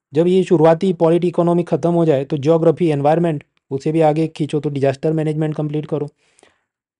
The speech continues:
हिस्ट्री, कल्चर कंप्लीट करो। उसमें फिर ये हो सकता है कि कितना आपको रोज़ का फ्री टाइम मिल रहा है, उस हिसाब से सपोज कि पोस्ट इंडिपेंडेंट इंडिया और वर्ल्ड हिस्ट्री अभी नहीं हो रहा है तो शायद प्रीलिम के बाद देख लूँगा, ऐसी कुछ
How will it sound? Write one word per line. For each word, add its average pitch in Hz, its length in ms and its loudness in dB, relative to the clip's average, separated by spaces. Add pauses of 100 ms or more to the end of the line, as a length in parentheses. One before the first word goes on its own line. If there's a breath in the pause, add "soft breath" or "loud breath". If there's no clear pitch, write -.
(200)
हिस्ट्री, 143 240 -6
कल्चर 151 320 0
कंप्लीट 156 340 -4
करो। 147 220 -8 (1200)
उसमें 180 280 0
फिर 185 140 2
ये 202 100 6
हो 202 140 8
सकता 175 300 4
है 156 60 2
कि 160 140 -4
कितना 185 280 0
आपको 180 220 2
रोज़ 165 200 2
का 175 100 2
फ्री 170 200 0
टाइम 156 200 0
मिल 139 140 0
रहा 123 100 2
है, 123 60 -4
उस 160 200 -2
हिसाब 160 260 2
से 165 160 -2
सपोज 151 540 0 (500 soft breath)
कि 160 80 -2
पोस्ट 170 300 -2
इंडिपेंडेंट 160 480 2
इंडिया 160 200 2
और 151 60 2
वर्ल्ड 151 180 2
हिस्ट्री 151 280 -4
अभी 151 180 0
नहीं 160 160 0
हो 151 80 -2
रहा 139 80 2
है 127 60 -2
तो 139 140 -4
शायद 135 240 -6
प्रीलिम 143 260 -6
के 139 120 -4
बाद 143 200 -2
देख 147 220 -6
लूँगा, 143 220 -2
ऐसी 135 200 -4
कुछ 143 260 -12